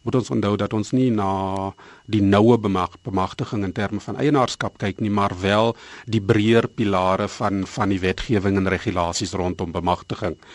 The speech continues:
Ehm, en, en dan weliswaar dit waarop, ehm, jy, ehm,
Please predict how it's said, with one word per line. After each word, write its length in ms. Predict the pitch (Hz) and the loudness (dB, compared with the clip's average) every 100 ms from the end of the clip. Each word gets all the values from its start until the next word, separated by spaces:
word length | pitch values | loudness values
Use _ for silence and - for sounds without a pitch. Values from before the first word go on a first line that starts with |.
| - - - | -20 -20 -10
Ehm, 440 | - 92 92 90 85 | -2 2 2 0 -2
en, 280 | 110 101 - | 2 2 2
en 200 | 107 101 | 2 2
dan 340 | 98 101 101 | 2 2 0
weliswaar 680 | - 104 107 104 98 92 95 95 90 | -2 0 0 0 0 0 0 -4 -6
dit 260 | - 117 - | -6 -6 -6
waarop, 560 | 98 95 95 92 - - - - - | -4 -2 -2 -4 -10 -20 -20 -20 -10
ehm, 720 | 95 90 90 92 90 90 90 - | -4 0 0 0 -2 -2 -6 -8
jy, 560 | - 98 92 95 95 90 _ - _ _ | -4 0 0 0 -2 -4 _ -20 _ _
ehm, 480 | - 104 95 90 92 | -6 0 0 0 -2